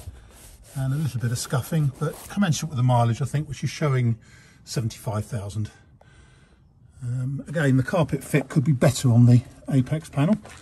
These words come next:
but aside from that, I think the interior is actually original.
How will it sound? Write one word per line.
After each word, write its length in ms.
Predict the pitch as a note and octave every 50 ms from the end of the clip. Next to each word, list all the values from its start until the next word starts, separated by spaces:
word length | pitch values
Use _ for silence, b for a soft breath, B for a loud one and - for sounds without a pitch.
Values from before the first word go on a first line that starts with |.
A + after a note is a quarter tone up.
| B B B B B B B B B - -
but 120 | - B2+
aside 340 | C3 - - F#3 E3+ D3 -
from 160 | - A#2 A#2+
that, 340 | C3 D#3+ G3 G#3 - - - B B B B B B B
I 40 |
think 200 | - - B3 A3+
the 120 | - E3+ E3
interior 320 | C#3 A#2+ - F3+ D3+ B2+
is 100 | B2 A#2+
actually 240 | D#3 B2+ - - C#3+
original. 360 | C#3+ D#3+ D#3+ - C#3 C3 -